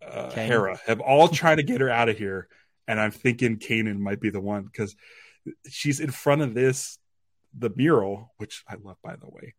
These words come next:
Speaker 2: That's so good. I, that was my, one of my highlights of Celebration was, was getting the picture with it.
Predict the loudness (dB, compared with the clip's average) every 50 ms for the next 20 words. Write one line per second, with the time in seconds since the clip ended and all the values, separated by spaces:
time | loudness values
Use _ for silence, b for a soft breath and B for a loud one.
0 | _ _ _ -16 -16 -12 -12 -8 -6 -6 -4 -4 -4 -6 -8 -10 -16 _ _ 4
1 | 4 4 4 2 2 6 8 8 8 8 6 6 6 6 6 6 4 4 6 6
2 | 8 8 8 6 4 4 4 4 2 2 2 0 -2 -4 -6 -8 -8 -10 -12 _
3 | -6 -4 -4 -2 -4 -6 -8 -8 -12 -14 -14 -12 -12 -12 -10 -10 -12 -12 -16 _
4 | -18 -18 -12 -10 -10 -10 -10 -14 -14 -14 -14 -14 -14 -14 -16 -16 -16 -18 -20